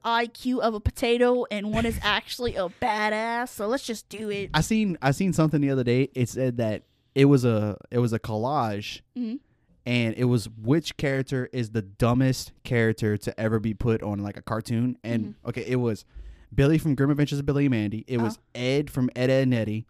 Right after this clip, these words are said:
Speaker 1: Oof.
Speaker 2: It was, um, uh, Cosmo from Fairly Odd
Speaker 1: Oh my
Speaker 2: Parents.
Speaker 1: gosh.
Speaker 2: And, um, oh man, what was the other one?
Speaker 1: Pretty Work Patrick, probably.
Speaker 2: Yeah, it was Patrick.
Speaker 1: Thought
Speaker 2: It,
Speaker 1: so.
Speaker 2: it was Patrick. Yeah,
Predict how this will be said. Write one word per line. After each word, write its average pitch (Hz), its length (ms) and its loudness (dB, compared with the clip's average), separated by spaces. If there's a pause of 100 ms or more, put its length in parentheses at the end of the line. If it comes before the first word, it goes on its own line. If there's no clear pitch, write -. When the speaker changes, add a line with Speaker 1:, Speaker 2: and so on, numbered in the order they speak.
Speaker 1:
Oof. 214 400 -10
Speaker 2:
It 120 200 -4
was, 110 540 -2
um, 104 520 -6 (1500)
uh, 113 300 0
Cosmo 135 460 4
from 135 180 -2
Fairly 127 280 2
Odd 117 160 0
Speaker 1:
Oh 104 40 2
my 107 80 2
Speaker 2:
Parents. 110 320 -2
Speaker 1:
gosh. 202 420 -10 (300)
Speaker 2:
And, 117 500 -2
um, 107 680 -6 (1400)
oh 104 280 -6
man, 110 280 -4
what 123 120 2
was 123 100 2
the 110 120 2
other 110 200 4
one? 104 640 0 (1040)
Speaker 1:
Pretty 226 220 -6
Work 220 260 -4
Patrick, 214 440 -6
probably. 220 440 -8
Speaker 2:
Yeah, 180 100 8
it 156 60 6
was 160 120 4
Patrick. 147 420 0
Speaker 1:
Thought 247 180 2
Speaker 2:
It, - 60 -18
Speaker 1:
so. 220 140 -6
Speaker 2:
it 139 60 0
was 139 120 4
Patrick. 127 380 0
Yeah, 120 220 0